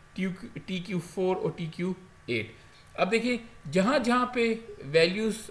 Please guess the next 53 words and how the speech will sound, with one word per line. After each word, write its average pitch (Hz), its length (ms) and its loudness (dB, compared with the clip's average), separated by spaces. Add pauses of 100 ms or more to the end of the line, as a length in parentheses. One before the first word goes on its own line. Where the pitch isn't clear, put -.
(160)
आपकी 165 320 2
ज़ीरो 180 300 2
से 208 160 0
वन 180 240 0
की 180 100 -4
transaction 156 680 -2
कर 131 160 2
रही 120 160 -6
हैं, 175 180 -6 (400)
तो 143 60 2
excitation 185 560 2
टेबल 226 240 6
से 233 120 -2
हमें 220 160 -2
पता 214 180 0
है 208 60 6
कि 208 100 -4
जब 202 220 2
भी 214 120 -2
हमने 202 240 0
T 208 220 -6
flip 202 240 -4
flop 180 400 2
में 190 180 -2 (340)
ज़ीरो 180 300 2
से 214 140 0
वन 180 180 0
की 190 340 -6
excitation 170 680 -2
करानी 170 360 -2
हो 190 80 -2
या 180 120 0
change 196 320 -4
कराना 156 360 -4
हो, 185 180 -2
ज़ीरो 160 260 -2
से 180 140 -6
one 165 200 -2
switch 196 300 -8
करना 156 180 -4
हो, 170 60 -2
तो - 420 -8
हम 185 100 -2
inputs 214 340 0
के 233 100 -2
ऊपर 220 160 2
T 226 160 -4
flip 208 200 -4
flop 214 220 2
की 214 80 -6
क्या 214 160 2
लगाते 135 380 -2
हैं, 131 120 -8